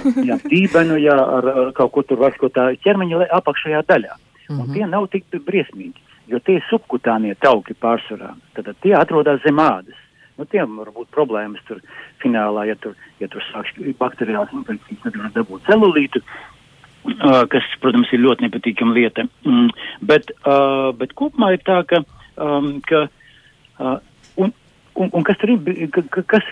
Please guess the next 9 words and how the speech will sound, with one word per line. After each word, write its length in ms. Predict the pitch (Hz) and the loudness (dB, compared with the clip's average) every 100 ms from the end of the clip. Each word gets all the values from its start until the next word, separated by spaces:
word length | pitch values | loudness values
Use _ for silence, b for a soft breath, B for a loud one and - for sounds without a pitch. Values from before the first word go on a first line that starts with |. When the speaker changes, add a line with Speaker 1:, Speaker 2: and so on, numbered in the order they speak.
| - | -12
Speaker 1:
ka, 260 | - 170 175 170 175 147 135 | 0 4 6 4 2 -2 -6
kas, 280 | - 196 - | -2 -4 -2
ā, 200 | - 170 | 2 2
saistīja 340 | 156 185 156 165 | 4 2 2 0
manu 160 | 170 | 0
interesi? 460 | 185 165 101 - - _ _ B - | 0 0 -4 -6 -14 _ _ B -6
Izrādās, 640 | 196 202 151 120 113 107 | 0 4 4 4 0 -4
ka, 220 | - 135 131 | -2 0 0
ā, 300 | 151 131 | -2 -2